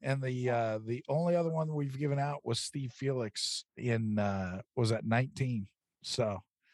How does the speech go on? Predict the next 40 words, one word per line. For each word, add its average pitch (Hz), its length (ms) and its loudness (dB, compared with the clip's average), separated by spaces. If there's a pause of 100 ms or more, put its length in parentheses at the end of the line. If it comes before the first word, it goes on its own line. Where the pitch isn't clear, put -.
(960)
um, 107 260 -2 (300)
anyway, 143 420 0 (320)
but 165 200 2
one 240 220 2
question 233 380 2
we 214 80 6
ask 196 280 4
everybody, 156 520 2
whether 202 280 0
they've 196 200 -2
won 185 220 0
a 160 40 0
Glenn 165 300 -2
Saint 160 260 -4
Charles 151 340 0
Award 139 320 -2
or 135 200 -2
not, 139 380 0 (500)
is 151 180 -2
when 160 140 -2
you 214 120 0
find 220 380 2
yourself 175 560 2 (320)
up, 160 160 -4 (180)
up 180 220 2
on 180 160 4
the 156 80 0
mountain 175 400 0
in 156 100 -2
the 147 80 -2
back 170 360 0
country, 170 580 -2 (500)
above 160 460 2
timberline, 160 540 0
or 139 80 2
wherever 190 400 2
you 160 180 0
happen 156 360 0
to 127 60 -4
be, 127 460 0